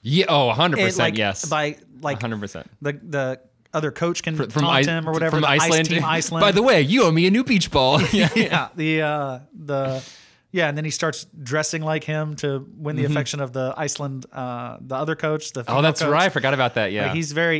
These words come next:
Speaker 2: easily, his ego is easily swayed.
Speaker 1: Yeah, all right. Was Gordon <laughs> coming up next? <laughs> Was Gordon Bombay actually a good coach? <laughs>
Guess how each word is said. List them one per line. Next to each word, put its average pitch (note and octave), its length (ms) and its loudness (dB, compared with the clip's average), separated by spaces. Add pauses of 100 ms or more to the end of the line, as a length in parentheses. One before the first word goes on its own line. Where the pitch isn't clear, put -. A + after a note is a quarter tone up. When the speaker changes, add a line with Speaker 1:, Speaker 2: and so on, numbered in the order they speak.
Speaker 2:
easily, C3+ 400 -4
his B2+ 180 -8
ego C#3+ 220 -4
is A#2+ 200 -8
easily B2 300 -10
swayed. A2 400 -8
Speaker 1:
Yeah, G#2 160 -6
all A#2+ 160 -4
right. D3 160 -6
Was A2 180 -2
Gordon A#2+ 380 -2 (380)
<laughs> C#3+ 400 -10
coming A3+ 220 0
up C4 100 0
next? B3+ 520 0
<laughs> - 20 4
Was F3 220 2
Gordon B3+ 240 4
Bombay C4+ 360 2
actually C4+ 320 2
a B3+ 60 -2
good C4 180 -2
coach? D4 460 2
<laughs> - 60 -2